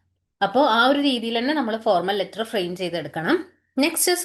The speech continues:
group discussion. ഗ്രൂപ്പ് ഡിസ്കഷനും ഇതുപോലെ തന്നെ eleven ടൈംസ് ചോദിച്ചിട്ടുണ്ട്. And third one is presentation skills. അത് എയ്റ്റ് ടൈംസ് ആണ് ചോദിച്ചിരിക്കുന്നത്. അപ്പോൾ ഏറ്റവും കൂടുതൽ നമ്മൾ പ്രയോറിറ്റി കൊടുക്കേണ്ട അല്ലെങ്കിൽ ഹൈ പ്രയോറിറ്റിയിൽ വരുന്ന മൂന്ന് ടോപ്പിക്സ് ആണ് ഫോർമൽ ലെറ്റേഴ്സ്, ഗ്രൂപ്പ് ഡിസ്കഷൻ,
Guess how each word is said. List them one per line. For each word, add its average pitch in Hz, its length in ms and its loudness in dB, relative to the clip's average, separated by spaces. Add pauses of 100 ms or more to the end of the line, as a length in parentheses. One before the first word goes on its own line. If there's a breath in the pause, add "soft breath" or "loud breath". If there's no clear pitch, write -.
group 220 260 0
discussion. 170 440 -4 (160)
ഗ്രൂപ്പ് 208 280 0
ഡിസ്കഷനും 247 460 0
ഇതുപോലെ 208 360 -2
തന്നെ 220 180 -2
eleven 190 260 0 (100)
ടൈംസ് 170 320 -2
ചോദിച്ചിട്ടുണ്ട്. 151 500 -4 (600 loud breath)
And 240 160 2
third 294 260 6
one 247 120 2
is 247 120 -6
presentation 202 600 -2
skills. 139 320 -10
അത് 190 100 -2 (100)
എയ്റ്റ് 226 240 0
ടൈംസ് 175 320 0
ആണ് 190 160 -2
ചോദിച്ചിരിക്കുന്നത്. 160 600 -4 (720 soft breath)
അപ്പോൾ 226 180 4
ഏറ്റവും 302 300 2
കൂടുതൽ 294 300 4
നമ്മൾ 247 160 2 (140)
പ്രയോറിറ്റി 208 520 2
കൊടുക്കേണ്ട 196 400 0 (100)
അല്ലെങ്കിൽ 190 300 -4
ഹൈ 202 80 0 (120)
പ്രയോറിറ്റിയിൽ 190 560 -2
വരുന്ന 180 220 -2 (100)
മൂന്ന് 185 280 -6
ടോപ്പിക്സ് 180 480 -4
ആണ് 165 140 -2 (640)
ഫോർമൽ 185 300 0
ലെറ്റേഴ്സ്, 226 360 -2 (280)
ഗ്രൂപ്പ് 180 240 0
ഡിസ്കഷൻ, 190 440 -2